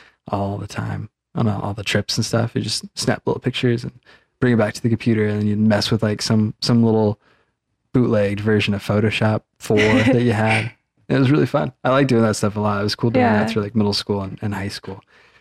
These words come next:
Speaker 1: And, uh, so it was cool to, to see those cameras. And it's actually, it's kind of fun that I have that complete record almost, I guess, outside of whatever I worked with at a job or at school or something.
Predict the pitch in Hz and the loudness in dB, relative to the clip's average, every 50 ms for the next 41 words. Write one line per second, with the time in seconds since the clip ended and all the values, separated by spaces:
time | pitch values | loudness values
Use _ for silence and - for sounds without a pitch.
0 | _ _ _ _ - 107 101 98 98 95 95 95 - - 147 139 - - - 147 | _ _ _ _ -10 -8 -6 -6 -6 -6 -8 -4 0 2 2 2 4 4 4 4
1 | 143 131 120 110 104 - - 107 - - 127 117 107 101 - - 110 110 107 107 | 6 6 4 4 2 2 0 0 2 2 4 4 2 2 0 0 2 2 2 2
2 | 104 110 110 127 175 196 - 190 - - 131 - 175 160 123 - - 135 131 117 | 2 2 2 2 2 2 0 -2 -2 -4 -4 0 0 0 2 2 2 2 4 4
3 | 110 107 107 101 104 98 - - 101 - - 110 107 101 - - _ - 131 151 | 4 2 2 2 0 -2 -4 -6 -6 -2 0 0 0 -2 -4 -6 _ 0 0 0
4 | 151 - - 175 170 165 175 170 165 165 160 160 160 - - 175 175 170 151 - | 0 2 2 2 2 4 4 2 4 4 4 2 2 2 2 2 4 2 2 2
5 | 147 123 113 - 113 107 107 104 107 107 107 107 104 107 104 104 104 104 101 - | 2 2 2 2 2 4 4 4 4 4 4 4 4 4 2 2 2 0 -2 -2
6 | 101 104 101 98 101 107 110 113 - - - 113 104 98 - - 104 98 98 98 | -2 -2 0 0 2 2 2 0 0 0 0 0 0 0 0 -2 -4 -2 -4 -6
7 | - - _ _ _ _ - 110 175 185 175 175 170 160 160 143 123 110 101 98 | -8 -12 _ _ _ _ -4 0 2 2 4 4 2 2 2 2 2 0 0 0
8 | 95 98 - - _ _ - - _ _ _ _ - - - 131 127 127 127 127 | -2 -4 -8 -12 _ _ -20 -20 _ _ _ _ -8 0 2 4 4 6 6 6
9 | 123 123 - 123 120 120 - 127 127 131 | 4 4 2 2 2 2 2 2 2 0